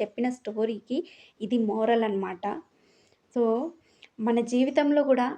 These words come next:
ఇట్లాంటి ముసుగు వేసుకొని మంచితనం అనే ముసుగులో ఉన్నవాళ్ళు మన వెనకాల మనల్ని తవ్వేయాలని చూస్తాంటారు, చూస్తారు.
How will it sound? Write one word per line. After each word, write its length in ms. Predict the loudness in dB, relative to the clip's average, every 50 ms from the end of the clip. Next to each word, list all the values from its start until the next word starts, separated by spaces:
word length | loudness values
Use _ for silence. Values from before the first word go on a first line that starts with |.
| -8 -10
ఇట్లాంటి 520 | -10 -6 -2 0 2 2 2 2 0 0
ముసుగు 440 | -2 0 0 -2 -2 -4 -4 -4 -2
వేసుకొని 560 | 0 2 0 0 0 -4 -8 -4 -2 0 0
మంచితనం 840 | 2 0 0 0 0 -2 -2 -4 -6 -6 -4 -2 -2 -2 -2 -4 -6 -8 -6 -2
అనే 120 | -2 0
ముసుగులో 680 | 0 0 -2 -2 -4 -4 -4 -2 0 2 2 4 2
ఉన్నవాళ్ళు 680 | 2 0 0 0 2 2 2 2 2 2 2 2 2 2 0 -6 _ _ -20 -20 -20 -20 -20 -20 -20 _ _ -8
మన 180 | -4 -2 -2 -2
వెనకాల 500 | 0 2 2 0 2 2 2 2 2 2 0 0 0
మనల్ని 580 | -2 -2 0 2 2 4 4 4 2 2 2 0 -2 -6 -10 _ _ _ _ _ -2
తవ్వేయాలని 680 | -2 -2 -2 0 0 2 2 4 4 2 2 2 0 -2
చూస్తాంటారు, 640 | -2 -2 -4 -4 -4 -8 -10 -10 -10 -10 -12 -14 -16 -12
చూస్తారు. 520 | -4 -4 -4 -4 -2 -4 -4 -4 -2 -4